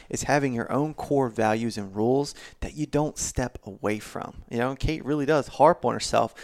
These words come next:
when she misses that morning article. I know it. We've had this conversation before. I'm also about reading and learning different things, but, you know, for me,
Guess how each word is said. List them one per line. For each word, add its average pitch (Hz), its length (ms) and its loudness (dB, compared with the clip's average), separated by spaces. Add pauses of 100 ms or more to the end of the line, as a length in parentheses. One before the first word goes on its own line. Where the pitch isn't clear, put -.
(160)
when 127 100 -8
she - 140 -6
misses 123 380 -2
that 107 220 2
morning 117 460 0
article. 143 460 2
I 107 80 -2
know 113 300 2
it. 113 100 -2
We've 113 100 -10
had 120 180 0
this 117 120 -10
conversation - 600 -4
before. - 320 -10 (220)
I'm 147 140 2
also 160 260 6
about 117 320 6
reading 110 300 0
and 110 100 -4
learning 127 260 0
different 113 300 -6
things, 107 300 -2
but, - 200 -4
you 113 100 -12
know, 113 100 -2
for 110 160 -10
me, 147 280 -4